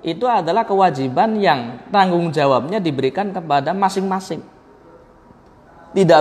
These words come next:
bisa diwakilkan oleh orang lain. Jadi kita, kemudian saudara kita,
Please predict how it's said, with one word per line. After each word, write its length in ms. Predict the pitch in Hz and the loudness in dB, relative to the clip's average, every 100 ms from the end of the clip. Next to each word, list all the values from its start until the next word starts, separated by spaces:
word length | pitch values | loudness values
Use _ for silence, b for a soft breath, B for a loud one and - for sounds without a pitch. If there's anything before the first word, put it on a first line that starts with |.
| 143 | 4
bisa 320 | 123 202 214 | -2 -2 -4
diwakilkan 800 | 170 147 139 139 123 113 165 175 | -2 -2 -2 -2 -6 -4 -6 -6
oleh 160 | 180 180 | -6 -4
orang 240 | 196 196 | -2 0
lain. 320 | 208 214 175 180 - - - - _ - - - - - - - - - | 0 -2 -4 -10 -16 -20 -20 -20 _ -20 -20 -20 -20 -20 -20 -20 -20 -14
Jadi 480 | - 147 156 - - - - - - | -10 -8 -8 -10 -12 -20 -20 -20 -14
kita, 380 | 113 - 127 123 120 117 113 113 113 - - - - - _ _ | -12 0 4 4 4 2 0 -4 -8 -14 -20 -20 -20 -20 _ _
kemudian 560 | 101 104 101 107 101 104 | -14 -12 -8 -6 -6 -8
saudara 560 | - 117 110 107 104 | -6 -4 -2 -2 -2
kita, 400 | 104 127 - 113 | -4 -8 -2 0